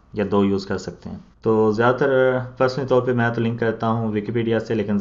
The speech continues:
ज़्यादातर लोग रिकमेंड करते हैं कि Wikipedia से लिंक नहीं करना चाहिए। For example, अब ये वर्ड है जो कि रिलेटेड है इस आर्टिकल के, वीआरएम।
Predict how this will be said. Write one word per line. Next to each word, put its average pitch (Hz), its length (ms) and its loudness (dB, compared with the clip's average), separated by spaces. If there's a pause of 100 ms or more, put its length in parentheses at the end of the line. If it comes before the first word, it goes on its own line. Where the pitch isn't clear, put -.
ज़्यादातर 110 320 6
लोग 113 180 6
रिकमेंड 113 360 2
करते 113 240 2
हैं 113 140 0
कि 113 60 0
Wikipedia 107 480 0
से 110 120 -4
लिंक 101 240 0
नहीं 104 180 2
करना 95 280 -4
चाहिए। 92 460 -4
For 113 120 4
example, 117 360 0
अब 107 200 0
ये 113 200 2
वर्ड 107 320 4
है 110 420 -4
जो 101 160 0
कि 104 120 -2
रिलेटेड 98 400 0
है 101 140 2
इस 98 140 -4
आर्टिकल 98 360 -2
के, 101 140 -2
वीआरएम। 95 440 -2